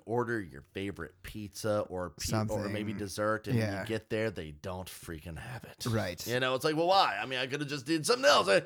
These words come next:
Speaker 2: Yeah.
Speaker 1: did a little bit for nothing." But
Speaker 2: Yeah.
Speaker 1: it's more than a day. You guys have been
Speaker 2: Couple
Speaker 1: planning this
Speaker 2: years.
Speaker 1: for a while now.
Speaker 2: Yeah, yeah.
Speaker 1: That's ter-, so everybody
Speaker 2: And
Speaker 1: has a similar story. Uh, maybe not as awesome as the Bahamas, but
Speaker 2: also Italy and Greece.
Speaker 1: Yeah.
Speaker 2: It's, I don't know if, the, I mean, who in their right mind is going to Italy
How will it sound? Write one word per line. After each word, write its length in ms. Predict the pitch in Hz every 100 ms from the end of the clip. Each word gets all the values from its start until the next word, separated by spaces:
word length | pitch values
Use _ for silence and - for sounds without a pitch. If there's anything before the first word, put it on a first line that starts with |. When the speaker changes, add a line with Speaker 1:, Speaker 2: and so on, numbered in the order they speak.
| - 160
Speaker 2:
Yeah. 140 | 233
Speaker 1:
did 140 | 226 240
a 20 |
little 160 | 269
bit 140 | 285 285
for 60 |
nothing." 380 | 320 302 175 139
But 120 | -
Speaker 2:
Yeah. 240 | 151 127 104 -
Speaker 1:
it's 160 | 175
more 160 | 160 160
than 140 | 147
a 60 | 113
day. 260 | 92 - - _ -
You 100 | 147
guys 320 | 160 156 151 - _ -
have 120 | 151
been 220 | 156 147
Speaker 2:
Couple 140 | 147 -
Speaker 1:
planning 300 | - 143 -
this 120 | 208
Speaker 2:
years. 240 | 196 131 107
Speaker 1:
for 140 | 165
a 80 | 160
while 360 | 151 127 110 101
now. 100 | 156
Speaker 2:
Yeah, 320 | 160 147 120 -
yeah. 280 | 135 135 131
Speaker 1:
That's 160 | 117
ter-, 160 | 190 -
so 140 | 185
everybody 500 | 180 214 247 220 170
Speaker 2:
And 80 | 147 - -
Speaker 1:
has 220 | 156 156
a 40 | 143
similar 360 | 156 151 139
story. 480 | 123 135 131 117 110 - - -
Uh, 220 | 113 117 120
maybe 300 | 135 131 123
not 240 | 123 117
as 80 | 113
awesome 320 | 101 98 101
as 100 | 98
the 60 | 90
Bahamas, 380 | 95 95 131
but 160 | 139 143
Speaker 2:
also 260 | 135 160 143
Italy 260 | 135 139
and 80 | 131
Greece. 400 | 156 185 - 131
Speaker 1:
Yeah. 80 | 123
Speaker 2:
It's, 120 | 113 113
I 300 | - 98 131
don't 120 | 139
know 100 | 139
if, 80 | -
the, 80 | 131
I 40 |
mean, 180 | 139 123 - _ _ _ _ _ -
who 200 | - 226
in 80 |
their 100 | 208
right 160 | 196 208
mind 180 | 175 196
is 80 | 147
going 200 | 170 139
to 100 | 151
Italy 460 | 180 143 131 127